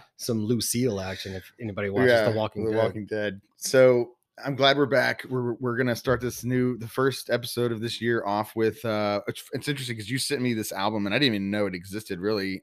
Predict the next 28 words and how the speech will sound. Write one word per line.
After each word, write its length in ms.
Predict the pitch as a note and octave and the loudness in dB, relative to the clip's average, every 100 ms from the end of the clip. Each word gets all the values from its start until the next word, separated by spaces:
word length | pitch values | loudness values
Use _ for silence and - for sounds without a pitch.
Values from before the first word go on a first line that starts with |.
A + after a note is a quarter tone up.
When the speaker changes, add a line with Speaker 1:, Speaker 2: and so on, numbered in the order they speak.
| - | -6
Speaker 2:
Um, 480 | G#2+ G2 F#2 F2+ - _ _ _ - | -4 -4 -4 -6 -10 _ _ _ -8
it 60 | |
was 120 | A2 G#2 | -6 -4
a 60 | |
Rick 140 | G#2 - | -6 -4
Moranis, 500 | A#2 D3+ C3 G#2 - | -2 0 0 -2 -2
uh, 340 | G#2 G2 F#2+ | 0 0 -2
the, 260 | F2+ G2+ G2+ G2 | -2 -2 -2 -2
uh, 240 | G#2 G2+ - _ G#2+ | -4 -4 -8 _ -8
a-, 380 | G#2 - - A2+ | -8 -8 -6 -4
Speaker 1:
Agoraphobic 380 | A#2+ B2 B2+ | 2 4 4
Speaker 2:
Agoraphobic 360 | B2 A#2+ A#2 G#2 | 2 2 2 -2
Cowboy. 500 | A#2 A#2 A2+ F#2 E2 | -2 -2 -2 -6 -10
Speaker 1:
Cowboy. 0 | |
Yeah. 140 | G#2+ F#2+ _ - | -10 -12 _ -8
Um, 240 | E3+ E3 C#3 - | -4 -4 -4 -2
I'm 120 | A3 | 0
not 140 | D4 | 0
even 140 | B3+ F#3+ | 0 -2
so 140 | C#3 | -4
sure 420 | A#2 C3 B2 A2 - | -4 -4 -4 -6 -10
how 260 | - F#2 - | -10 -10 -10
I 120 | F#2 | -12
came 200 | G#2+ F3 | -8 -6
across 340 | F#3 G3 G3 - | -6 -8 -8 -8
it. 120 | A3+ G2+ | -8 -6
Speaker 2:
Yeah. 220 | F2+ C3+ C3 | -4 -2 -2
Speaker 1:
Um, 300 | A#2+ A#2 G#2 | -2 -4 -8